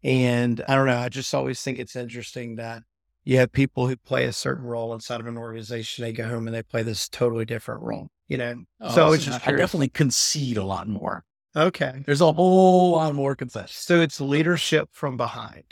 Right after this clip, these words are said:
Speaker 2: Yeah, a little bit.
Speaker 1: <laughs>
Speaker 2: We'll, we'll, we'll put the rearview mirror up on that.
Speaker 1: Yeah. That's good. Um, what would you, Jay, what would you tell,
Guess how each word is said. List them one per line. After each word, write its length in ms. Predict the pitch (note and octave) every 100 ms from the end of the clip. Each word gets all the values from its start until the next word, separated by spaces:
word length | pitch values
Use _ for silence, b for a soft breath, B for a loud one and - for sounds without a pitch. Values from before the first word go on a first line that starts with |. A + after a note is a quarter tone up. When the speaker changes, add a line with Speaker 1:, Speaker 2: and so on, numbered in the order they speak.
| -
Speaker 2:
Yeah, 260 | C#3+ C#3+
a 40 | C3
little 200 | B2+ A#2
bit. 220 | G2+ -
Speaker 1:
<laughs> 80 | B2 A#2+ C#3
Speaker 2:
We'll, 280 | B2 - - -
we'll, 240 | B2+ B2 -
we'll 140 | B2
put 220 | A#2+ D3 A2
the 120 | A2+
rearview 540 | A2+ A2+ A#2+ A2 A2
mirror 300 | G#2+ G2+ F#2
up 100 | F#2+ -
on 80 | G2+
that. 140 | G2 _ _
Speaker 1:
Yeah. 280 | - - D#2 D#2 _ _ _ _ _
That's 240 | - D3 -
good. 260 | E3+ C#3+ - _ _
Um, 520 | F3+ F3+ E3+ D3+ C#3 D3 _ _ _ _ _ -
what 260 | D3+ A#3
would 240 | C#4+ A#3 G3
you, 180 | A#3 A3 - G3+ G3 F#3+ - _
Jay, 220 | D#3+ F#3 F3
what 320 | D#3 F#3+ D4+
would 260 | D#4 B3+
you 200 | G#3 G3
tell, 720 | D3 - - D3+ D3+ D3 D3